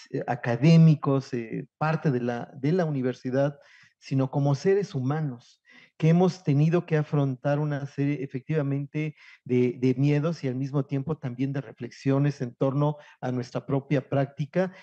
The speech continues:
y a cómo vamos a conducirnos, este, después de, eh, todos estos meses también de encierro. Y habría que pensar también cómo se van a conducir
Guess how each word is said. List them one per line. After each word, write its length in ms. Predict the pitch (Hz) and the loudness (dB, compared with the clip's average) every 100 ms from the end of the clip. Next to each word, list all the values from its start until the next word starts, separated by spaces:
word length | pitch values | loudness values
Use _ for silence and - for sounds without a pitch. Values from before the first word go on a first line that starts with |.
| _ | _
y 140 | 143 | 0
a 100 | 131 | 2
cómo 300 | - 175 175 | 2 2 4
vamos 340 | 156 156 160 139 | 2 0 -2 -4
a 60 | |
conducirnos, 1040 | 120 127 127 123 - 165 170 156 160 151 _ _ - | -6 -4 -2 -2 0 0 2 0 -2 -2 _ _ -16
este, 600 | - 131 123 123 117 - 123 | -2 0 2 0 -4 -12 -4
después 640 | 135 131 - 165 190 160 | -2 -2 0 2 4 2
de, 320 | 143 127 - _ 123 | 0 -2 -6 _ -8
eh, 320 | 117 117 117 | -6 -6 -2
todos 300 | 147 143 127 | 0 0 -2
estos 320 | 127 - 123 | -6 -6 -4
meses 400 | 131 123 143 123 _ | -2 -2 -4 -8 _
también 400 | 123 117 127 131 | -6 0 2 2
de 100 | 131 | 0
encierro. 360 | 117 - - - _ _ _ - - | -2 -4 -8 -8 _ _ _ -20 -2
Y 120 | 156 | 2
habría 240 | 143 143 151 | 4 4 2
que 120 | 170 | 0
pensar 420 | - 131 123 135 | 0 0 0 -2
también 480 | - 127 127 135 131 _ - - | -2 -2 0 0 -2 _ -18 -2
cómo 240 | 160 170 | 2 2
se 160 | 151 127 | 2 0
van 220 | 135 147 | -2 -4
a 80 | - | -6
conducir 600 | 123 113 117 - 143 | -8 -8 -12 -6 -6